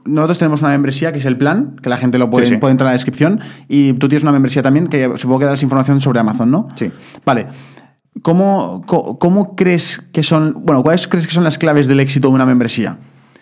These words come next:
Speaker 2: El, o sea, al final es el, es que es lo de siempre, lo único, pues, al sector que lo aplicas, que es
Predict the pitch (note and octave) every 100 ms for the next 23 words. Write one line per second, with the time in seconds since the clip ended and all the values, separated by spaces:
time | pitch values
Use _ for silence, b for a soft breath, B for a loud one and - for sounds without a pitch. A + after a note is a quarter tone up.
0 | b b b - A#2 G2+ G2 F#2 F#2+ F#2+
1 | - G#2+ G#2 F#2+ - F#2 G#2 A2 D3+ F#3+
2 | - A#2 A#2+ D#3+ G#2 F#2+ G2 - A2+ A2+
3 | - C3+ C3+ D3 C3+ G2+ B2+ C3+ D3 G3
4 | G3+ G2 G#2 B2+ B2+ A2 F#2+ F2+ - G#2
5 | C3 D#2+ - E3 A2+ F2 - F#2+ A#2